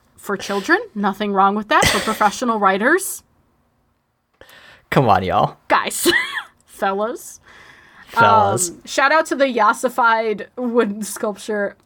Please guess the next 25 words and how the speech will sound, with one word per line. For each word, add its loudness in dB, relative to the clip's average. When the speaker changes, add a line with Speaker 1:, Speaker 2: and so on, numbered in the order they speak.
Speaker 1:
of 0
Madeline 2
that 0
Quasimodo -2
<laughs> -8
makes. 0
Speaker 2:
Listen, 0
as 2
somebody 0
who -2
is 2
very 2
into 0
miniatures, 0
um, 0
there's 2
a 2
big -2
problem 0
in 0
miniatures 0
where 0
everybody, 0
every 0
woman, -2